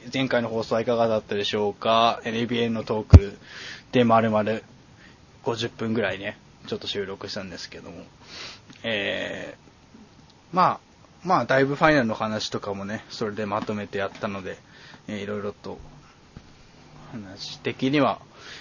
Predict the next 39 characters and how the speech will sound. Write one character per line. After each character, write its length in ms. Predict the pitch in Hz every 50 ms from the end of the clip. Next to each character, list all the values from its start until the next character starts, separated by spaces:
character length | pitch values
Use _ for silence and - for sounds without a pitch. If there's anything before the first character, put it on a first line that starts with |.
| - -
エ 60 | 117 110
ヌ 100 | 110 107
ビ 120 | 113 117
ー 20 | 113
エ 80 | 110
ー 40 | 101
を 40 | 98
お 80 | 101
話 400 | - - 110 104 98 98 - -
充 100 | - 101
実 260 | 101 92 92 - 101 98
し 40 |
て 100 | - -
や 80 | 104 95
れ 80 | 95 98
た 140 | - 104
の 80 | 101 95
か 100 | - 95
な 120 | 95 95
と 100 | - -
思 120 | 92 87 92
う 40 | 92
の 80 | 95 101
で、 240 | 123 127 - - - - -
え 260 | 117 110 107 101 101
ー 20 | 95
っ 40 | - - - -
と、 80 | - 95
お 800 | 92 95 92 95 92 92 92 90 92 92 90 92 92 92 98 98
い 60 | -
し-、 120 | - - - - - - - - - - - - - - - - - -
今 160 | - - 160
回 140 | - 127 92
は 100 | 95 95
ね、 260 | 95 95 95 104 - - - - - -
え 220 | - 107 107 104
ー、 20 |
ま 160 | 104 107 113 120
た、 240 | - 120 110 120